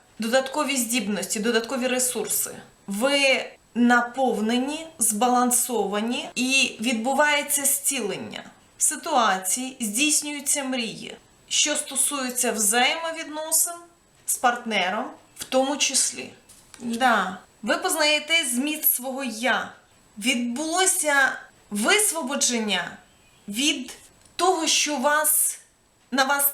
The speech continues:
тиснуло, вас стримувало. Відбулося висвободження з цього всього. Ви познали свою істину. Якщо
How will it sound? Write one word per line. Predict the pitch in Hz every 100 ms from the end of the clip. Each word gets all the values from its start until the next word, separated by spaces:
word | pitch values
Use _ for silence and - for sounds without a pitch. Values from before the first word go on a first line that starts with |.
| -
тиснуло, | 302 - 240 226 202 175 185 196
вас | 226 277 277
стримувало. | - - 311 285 226 190 160 151 - - - - -
Відбулося | 254 233 320 349 370 339
висвободження | 320 233 320 262 220 220 220 208 180
з | -
цього | 202 190 160
всього. | - - 180 - - _ - - -
Ви | 196 294
познали | 339 330 269 349 403 415 294 202 - - _ _ -
свою | - - 240 285 320 - -
істину. | 302 - - - 190 180 80 - _ _ -
Якщо | 214 294 - 370 415 370